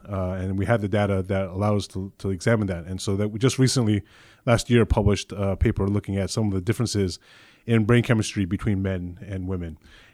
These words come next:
And what we're finding are that, you know, there are certain similarities. So, for example, both preseason and postseason,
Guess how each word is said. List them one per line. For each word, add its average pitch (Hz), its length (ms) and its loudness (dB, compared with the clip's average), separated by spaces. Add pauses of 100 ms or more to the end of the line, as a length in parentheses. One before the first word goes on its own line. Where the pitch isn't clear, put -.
And 101 580 2
what 113 140 6
we're 107 100 2
finding 123 600 6
are 104 260 2
that, 98 520 0
you 110 80 0
know, 95 100 0
there 107 120 4
are 113 40 6
certain 117 480 2 (280)
similarities. 135 600 6
So, - 260 0
for 95 120 -8
example, 101 440 0 (440)
both 113 280 4
preseason 117 580 2
and 92 80 -4
postseason, 143 680 2